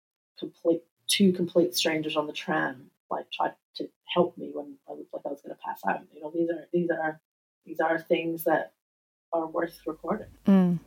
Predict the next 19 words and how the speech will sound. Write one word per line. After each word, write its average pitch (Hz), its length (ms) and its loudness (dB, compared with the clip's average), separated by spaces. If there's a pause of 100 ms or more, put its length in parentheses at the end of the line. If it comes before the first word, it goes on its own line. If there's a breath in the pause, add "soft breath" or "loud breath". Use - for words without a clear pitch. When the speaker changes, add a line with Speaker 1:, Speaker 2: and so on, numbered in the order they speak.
(340)
Speaker 2:
Mm. 185 440 4
So 190 220 2
true. 175 380 0 (760 loud breath)
If 285 360 6
you 262 160 10
haven't 208 460 8
also 202 380 6
read 175 380 4
Happy 180 400 0
Never 170 240 4
After, 165 480 2
do. 180 600 0
It 190 220 -2
was 170 580 6 (440 loud breath)
a 170 340 6
incredible 180 560 6
read 165 380 4
for - 120 2
me. 180 380 8